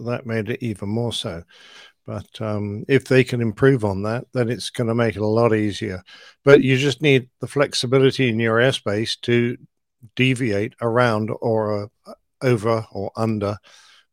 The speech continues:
which is more likely, the turbulence levels. And that is often the, the restriction, particularly, you know, across the Atlantic, things like that. It's not easy to negotiate a change in levels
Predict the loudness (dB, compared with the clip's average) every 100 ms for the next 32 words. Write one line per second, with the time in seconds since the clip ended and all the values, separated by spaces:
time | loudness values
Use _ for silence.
0 | -10 -8 -8 -8 -8 -2 2 2 2 0
1 | -4 -8 -8 -8 -4 4 4 4 -2 -2
2 | -4 0 2 2 -2 -10 -14 _ _ -20
3 | -20 _ -12 -2 4 4 6 4 4 2
4 | 0 0 0 0 -2 -6 -6 -4 -2 -2
5 | 0 -2 -2 -6 -8 -12 -10 -10 -6 -6
6 | -6 -10 _ _ -8 -8 -10 _ _ _
7 | _ _ -4 -4 -4 0 2 2 0 -6
8 | -4 -6 -4 -4 -4 -2 -2 -2 -6 -2
9 | 0 2 0 0 -2 0 -2 0 2 2
10 | 0 0 0 -2 _ _ _ _ _ _
11 | _ -16 -12 4 6 6 4 -2 -2 0
12 | 0 0 -4